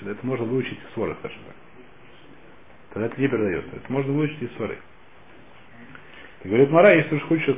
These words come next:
цон-цон, почему ты учишь цон-цон из Майсер? Давайте учить цон-цон и Бехор. На Бехор, а Филотрейфо, а пришли Саге за Филотрейфо. Бехор, даже если он трейф, он всё равно кадош. Написано всё, что любой из Торпа — это Рехам. То, что родилось из Торпа.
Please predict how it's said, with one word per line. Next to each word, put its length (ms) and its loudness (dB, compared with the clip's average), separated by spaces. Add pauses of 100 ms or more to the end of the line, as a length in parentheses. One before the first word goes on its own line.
цон-цон, 400 0
почему 300 -4
ты 80 -4
учишь 260 -2
цон-цон 560 2
из 220 0 (1300)
Майсер? 400 -4
Давайте 300 -2
учить 240 -2
цон-цон 420 2
и 20 4
Бехор. 400 4 (720)
На 160 2
Бехор, 680 2
а 100 0
Филотрейфо, 840 0
а 40 -4
пришли 280 -4
Саге 280 -4
за 120 -2
Филотрейфо. 1120 -4 (720)
Бехор, 340 6
даже 220 8
если 140 2
он 60 -4
трейф, 220 -2
он 80 -4
всё 100 0
равно 200 0
кадош. 280 0 (140)
Написано 340 -10
всё, 160 -4
что 140 -6
любой 180 2
из 100 -4
Торпа — 240 -2
это 140 -2
Рехам. 320 0
То, 120 -8
что 120 -12
родилось 340 0
из 60 -16
Торпа. 260 -10